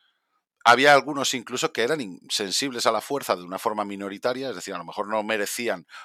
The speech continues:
un entrenamiento, o por lo menos por parte del Imperio, ¿no? No merecían un entrenamiento formal como Sith o como Dark Jedi. En la, en la antigua época había una diferencia muy grande entre los Sith y los Jedi oscuros, ¿no? Que eran los Jedi caídos, básicamente,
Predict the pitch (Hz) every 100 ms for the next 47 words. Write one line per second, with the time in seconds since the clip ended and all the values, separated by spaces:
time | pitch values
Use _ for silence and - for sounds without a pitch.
0 | - 98 101 95 101 101 101 107 98 95
1 | 87 78 - 76 87 92 - - 90 90
2 | 95 90 85 76 80 117 95 92 107 98
3 | 95 98 90 92 98 95 95 - 90 95
4 | 104 - 98 95 131 131 - - - -
5 | - - 101 98 101 107 - 110 101 110
6 | 131 98 87 82 87 85 82 92 98 101
7 | 101 104 95 92 87 85 85 92 98 95
8 | 92 107 98 98 95 90 104 101 82 82
9 | 85 101 92 85 82 - - _ - 98
10 | 98 101 95 - - 120 101 - 90 101
11 | 87 85 82 85 85 - 95 104 - -
12 | _ _ - _ - 90 - 98 101 -